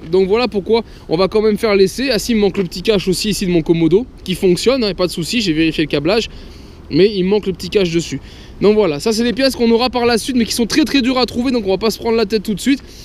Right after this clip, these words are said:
C'est des pièces qui arriveront dans les années à venir, hein. Clairement, on parle en années, c'est pas des pièces que je vais trouver même en quelques mois, hein.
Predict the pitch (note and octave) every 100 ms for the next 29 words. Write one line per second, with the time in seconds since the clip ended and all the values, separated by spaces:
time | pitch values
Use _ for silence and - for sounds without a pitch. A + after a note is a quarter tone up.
0 | - - - F#3+ F#3+ A#3 G#3+ F#3 F#3 A3+
1 | F#3 E3+ E3+ A3 A3+ G#3 F#3+ A#3+ F#3 D3+
2 | F#3+ G3+ A3+ F3+ F3 F3 E3 F3+ F#3+ A3
3 | G#3 D3+ G3 F#3 F3 G3+ F#3 E3 - F3+
4 | G3 F3+ E3 D3+ C#3 - - E3+ E3+ G3+